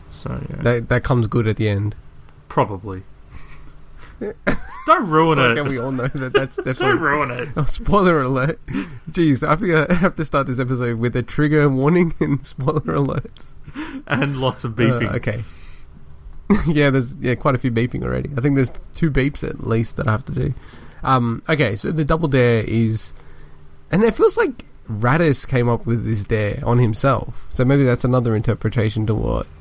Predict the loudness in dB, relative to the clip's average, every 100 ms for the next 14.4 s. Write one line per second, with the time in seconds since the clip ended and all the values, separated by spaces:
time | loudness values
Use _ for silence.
0 | -18 -6 -2 -2 -2 -2 -4 -6 -10 -12
1 | -14 -16 -16 -2 4 4 4 -2 -12 -16
2 | -16 -18 -12 0 2 4 4 4 2 4
3 | 2 2 2 0 -4 -8 -16 -6 -2 0
4 | 0 -2 -4 0 0 0 -2 0 2 2
5 | -2 -2 -2 -2 -6 -12 -16 -20 -18 -20
6 | -20 -18 -4 2 4 2 -2 0 2 2
7 | 0 2 2 4 4 4 2 0 0 0
8 | 0 0 -2 -10 -16 -6 -2 0 -2 -6
9 | -18 -4 0 2 2 2 4 2 0 -2
10 | 0 2 2 0 0 2 2 0 -6 -8
11 | -2 0 0 2 0 2 0 2 0 -2
12 | -4 -2 -2 -2 -2 0 0 0 -2 0
13 | -2 0 -2 -2 -4 -4 -4 -4 -6 -8
14 | -4 0 2 0